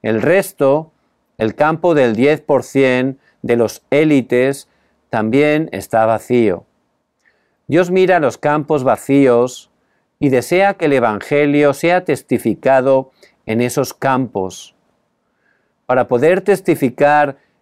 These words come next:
el Evangelio al mundo, tenemos que ver el estado de esta época. Tenemos que hacer lo que Dios desea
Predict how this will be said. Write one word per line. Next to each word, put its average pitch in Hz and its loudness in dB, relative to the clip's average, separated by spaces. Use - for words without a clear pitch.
el 127 -2
Evangelio 147 0
al 113 -2
mundo, 123 0
tenemos 151 -2
que 143 2
ver 151 4
el 120 0
estado 131 0
de 117 2
esta 110 0
época. 104 -2
Tenemos 160 0
que 170 0
hacer 151 2
lo 120 0
que 107 -2
Dios 147 0
desea 123 0